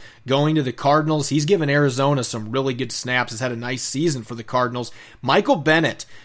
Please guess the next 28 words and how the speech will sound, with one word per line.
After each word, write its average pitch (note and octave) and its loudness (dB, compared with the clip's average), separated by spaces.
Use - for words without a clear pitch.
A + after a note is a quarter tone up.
ended D3+ 2
up E3 2
going D3+ 2
to D#3+ 4
the D#3 0
New D3+ 0
England D#3 0
Patriots D3 0
via B2 -2
trade. D3 2
Seahawks A#2+ -4
fans B2+ -4
know B2+ -2
Michael B2 -2
Bennett C3 -2
really C#3+ 0
well C3+ 2
from B2+ -6
all B2+ -2
those B2+ -4
years C3 -4
in B2+ -8
Seattle, B2 -2
playing B2 -6
in A2 -8
multiple A#2 -8
Super E3 -2
Bowls. D3+ 2